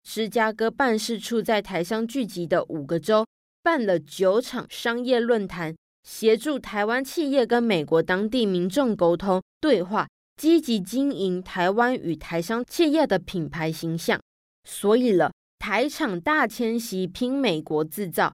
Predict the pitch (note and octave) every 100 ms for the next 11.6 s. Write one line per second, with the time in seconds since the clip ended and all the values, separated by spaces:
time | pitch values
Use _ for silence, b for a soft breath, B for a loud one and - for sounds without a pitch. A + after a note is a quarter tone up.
0 | _ _ - - G#3 F3+ F3+ F3+ G3 B3
1 | B3+ A3 F#3+ G3 B3 A#3 F#3 F3 F#3 -
2 | E4 B3+ B3 F3 D#3 - D3+ F2+ - D#3
3 | - _ _ - A3 D4+ D4+ F#3 F#3 A3
4 | G3+ G#3 G3+ F#3+ G#3+ F#3 G3 G3 F#3 E3+
5 | E3+ E3+ G3 C#4+ F#3+ - E3 D3+ F#3 -
6 | G#3+ D3+ C#3+ - - _ _ G3 G#3+ A3+
7 | D#4 C4 G3 E3 F3 D#3+ A3+ G#3+ F#3+ F#3+
8 | D#3+ - F3+ G#3+ A#3+ - - A3 A3 G#3
9 | G#3 G#3 A#3 D#3 D3 - - B3+ G3 G#3+
10 | F#3+ G3 F#3 D3 F3+ E3 E3+ F3 F3+ D3+
11 | _ - D4 D#4+ F#3 D#3